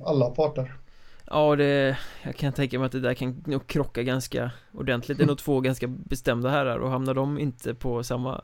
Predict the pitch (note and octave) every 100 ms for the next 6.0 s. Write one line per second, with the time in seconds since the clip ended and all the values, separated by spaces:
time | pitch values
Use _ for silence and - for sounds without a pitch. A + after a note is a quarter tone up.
0 | - C3 D3 B2+ C3 D3+ C#3+ C#3 C3+ B2+
1 | C3 B2 - C#3 C3+ - - - - -
2 | - G2 C3+ D3+ E3 C#3+ D3+ E3+ F3+ E3
3 | D#3+ E3 D#3 D#3+ D#3 E3 D3 C3 C3+ C3+
4 | B2 D#3 D#3 C#3+ D3 - D3+ C3 C3 D3
5 | C#3 - C#3+ C3+ D3 - A#2+ - - -